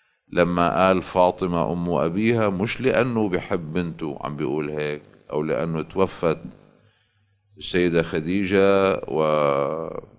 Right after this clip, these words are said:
والسيدة فاطمة الزهراء عليه السلام خدمت أباها، هذه مسألة عاطفية، لا، هو يتكلم عن الوحي. لما عم بيقول: "بأبي هو أفديه بنفسي"،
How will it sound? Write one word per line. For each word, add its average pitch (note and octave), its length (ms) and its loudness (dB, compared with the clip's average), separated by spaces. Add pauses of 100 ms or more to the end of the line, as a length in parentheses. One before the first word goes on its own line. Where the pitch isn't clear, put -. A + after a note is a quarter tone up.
(760)
والسيدة F2 480 2
فاطمة G#2 720 2
الزهراء F#2 400 2
عليه F#2+ 180 4
السلام G#2+ 320 0
خدمت G#2 500 2
أباها، D#2 540 0 (1080)
هذه F#2+ 220 0
مسألة G2 440 -6
عاطفية، G2+ 460 -6 (720)
لا، - 180 -4
هو F2+ 120 0
يتكلم A2+ 520 -2
عن B2+ 120 -2
الوحي. C3+ 380 -2 (1900)
لما G#2 240 8
عم A#2 240 8
بيقول: D3+ 340 8
"بأبي D#3+ 640 8
هو C#3 340 10
أفديه C3+ 1040 2
بنفسي"، F#2 720 0